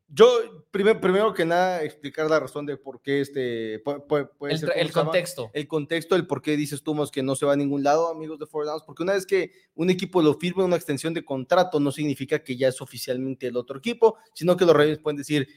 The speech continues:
Speaker 1: "Puedo y quiero tomar exactamente el mismo contrato". Entonces,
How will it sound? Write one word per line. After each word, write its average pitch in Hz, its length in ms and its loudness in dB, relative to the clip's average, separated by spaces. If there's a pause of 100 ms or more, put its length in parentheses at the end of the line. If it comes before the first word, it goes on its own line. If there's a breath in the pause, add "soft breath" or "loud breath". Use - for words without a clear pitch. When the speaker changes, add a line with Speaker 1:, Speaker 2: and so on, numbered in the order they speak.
(240 soft breath)
Speaker 1:
"Puedo 170 240 8
y 170 320 0
quiero 170 240 6
tomar 147 220 6
exactamente 139 580 0
el 127 60 0
mismo 127 260 -2
contrato". 113 460 -4
Entonces, 196 440 0